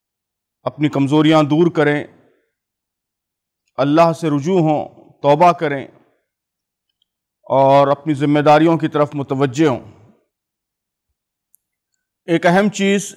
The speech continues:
जिसके हवाले से हम सबको अपनी इस्लाह की, अपने आप को सुधारने की ज़रूरत है, वो कुरान मजीद से हमारा ताल्लुक़ है।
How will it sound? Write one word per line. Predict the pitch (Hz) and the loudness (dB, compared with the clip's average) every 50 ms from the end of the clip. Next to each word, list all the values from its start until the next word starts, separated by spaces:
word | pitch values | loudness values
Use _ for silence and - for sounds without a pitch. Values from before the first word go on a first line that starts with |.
| _ - 143 | _ -16 -6
जिसके | 127 170 165 - - 190 | -4 -4 -4 -2 -2 0
हवाले | 170 160 160 165 165 165 175 180 | 2 4 4 4 4 4 2 -2
से | - - 185 175 | -4 -4 -2 -2
हम | 165 165 160 156 | -2 -2 -2 -2
सबको | - 190 185 - - - 180 175 165 151 110 - - - _ _ _ _ _ _ _ _ _ _ _ _ _ _ _ _ _ _ _ _ _ _ _ _ _ _ _ _ _ _ _ _ _ _ _ _ _ _ | -4 -4 -4 -4 -4 -2 0 2 2 0 0 -4 -8 -16 _ _ _ _ _ _ _ _ _ _ _ _ _ _ _ _ _ _ _ _ _ _ _ _ _ _ _ _ _ _ _ _ _ _ _ _ _ _
अपनी | 139 - - 160 156 | -10 -8 -2 0 0
इस्लाह | 156 151 156 165 180 185 180 180 170 | 0 0 0 2 4 4 4 2 0
की, | 175 175 170 165 165 156 147 - - - _ _ _ _ _ | -4 -6 -6 -4 -4 -4 -6 -8 -10 -16 _ _ _ _ _
अपने | - - - 156 156 151 | -14 -10 -6 -2 0 2
आप | 147 147 151 - | 4 2 2 0
को | - 170 | -4 -10
सुधारने | - 160 139 139 143 151 151 156 170 180 165 | -8 -6 -2 2 2 2 4 2 2 -2 -2
की | 143 170 | -2 -2
ज़रूरत | 156 151 151 143 160 196 190 190 - | -2 0 -2 0 0 0 -2 -2 -2
है, | 143 123 101 - - _ _ _ _ _ _ _ _ _ _ _ _ _ _ _ _ _ _ _ _ _ _ _ _ _ _ _ _ _ _ _ _ _ | -4 -6 -6 -8 -12 _ _ _ _ _ _ _ _ _ _ _ _ _ _ _ _ _ _ _ _ _ _ _ _ _ _ _ _ _ _ _ _ _
वो | 127 147 170 175 | -2 0 0 0
कुरान | 175 165 156 156 156 156 160 | 0 0 2 2 4 4 2
मजीद | 156 156 151 147 170 185 190 185 | 0 0 0 -2 -2 -4 -4 -6
से | - 180 180 | -4 -2 -2
हमारा | 170 156 147 147 147 151 151 - - | 0 2 2 4 4 4 2 2 0
ताल्लुक़ | 147 135 135 139 147 156 165 - - 123 | 2 2 2 2 2 0 0 -2 -2 -8
है। | 104 69 67 - | -10 -10 -12 -20